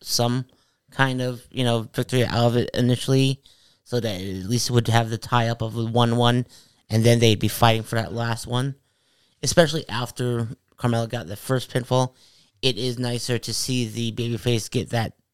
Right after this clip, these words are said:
secondary fall in there just so it's the fight from underneath at that point, to which everyone then is obviously cheering on the babyface, and, you know, the babyface wins it at that point in the third fall.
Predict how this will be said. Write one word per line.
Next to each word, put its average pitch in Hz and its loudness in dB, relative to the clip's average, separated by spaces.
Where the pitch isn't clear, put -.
secondary 139 0
fall 143 6
in 139 6
there 139 4
just 123 0
so 127 2
it's - 0
the 120 2
fight - 0
from 139 -6
underneath 127 0
at 113 -2
that 123 2
point, 127 -4
to 120 -2
which 117 -2
everyone 123 2
then 120 -4
is 110 -4
obviously 120 -6
cheering 127 0
on 123 2
the 110 -2
babyface, 120 0
and, 101 -6
you 117 -4
know, 117 4
the 104 -2
babyface 131 6
wins 131 8
it 127 6
at 120 -2
that 123 0
point 120 0
in 117 -2
the 113 0
third 180 4
fall. 123 -8